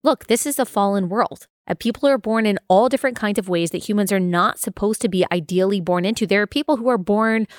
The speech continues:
with just one leg. And do we say that human beings can have one leg or two leg-, uh, legs? No, we say human beings are bipeds because we understand human nature. We understand that human beings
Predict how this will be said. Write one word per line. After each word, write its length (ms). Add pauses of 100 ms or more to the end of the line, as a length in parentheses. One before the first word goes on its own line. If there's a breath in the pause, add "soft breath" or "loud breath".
(180 loud breath)
with 200
just 240
one 180
leg. 340 (220 soft breath)
And 160
do 100
we 140
say 420
that 160
human 220
beings 300
can 140
have 200
one 240
leg 160
or 60
two 220
leg-, 280 (200)
uh, 100
legs? 380
No, 200
we 180
say 180
human 300
beings 240
are 100
bipeds 580 (400 soft breath)
because 260
we 140
understand 540
human 220
nature. 320
We 180
understand 500
that 100
human 240
beings 240